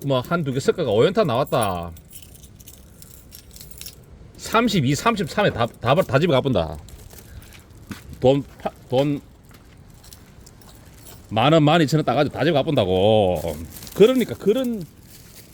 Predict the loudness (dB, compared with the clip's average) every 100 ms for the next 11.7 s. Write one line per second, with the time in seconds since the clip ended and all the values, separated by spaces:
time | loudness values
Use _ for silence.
0 | -20 -12 -8 -8 -8 -8 -8 -8 -10 -12
1 | -12 -12 -14 -18 -20 -20 -20 -20 -20 -20
2 | -20 2 4 4 2 2 2 0 -8 -18
3 | -8 -2 0 0 0 0 0 0 0 0
4 | 0 0 0 0 -2 -4 -6 -10 -6 -2
5 | 0 -2 -12 -2 2 4 2 0 -2 0
6 | -2 0 0 0 0 -2 -2 -4 -6 0
7 | 2 4 4 4 2 2 0 0 0 2
8 | 0 0 -2 -2 -2 -2 2 2 2 0
9 | -4 -4 -8 -14 -20 -20 -20 -4 0 0
10 | 2 2 0 -2 -2 0 2 2 2 0
11 | 0 0 0 -2 -4 -6